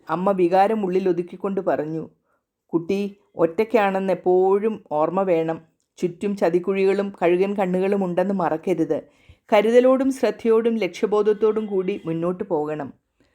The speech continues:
"അമ്മയ്ക്ക്, അമ്മയുടെ കുട്ടിയെ വിശ്വാസമില്ലേ?" എന്ന് തിരിച്ച് ഞാൻ ചോദിച്ചു. അമ്മയുടെ കണ്ണിലെ നനവ്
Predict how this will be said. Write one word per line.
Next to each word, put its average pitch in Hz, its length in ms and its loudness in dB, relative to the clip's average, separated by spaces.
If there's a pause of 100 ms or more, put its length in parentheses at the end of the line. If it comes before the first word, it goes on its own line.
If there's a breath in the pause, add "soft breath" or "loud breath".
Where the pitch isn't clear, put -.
(560)
"അമ്മയ്ക്ക്, 196 460 0 (440)
അമ്മയുടെ 196 360 0
കുട്ടിയെ 202 560 -2
വിശ്വാസമില്ലേ?" 214 880 0 (540)
എന്ന് 190 320 -4
തിരിച്ച് 196 320 -4
ഞാൻ 202 240 2
ചോദിച്ചു. 170 540 0 (680)
അമ്മയുടെ 262 560 2
കണ്ണിലെ 214 480 0
നനവ് 196 520 0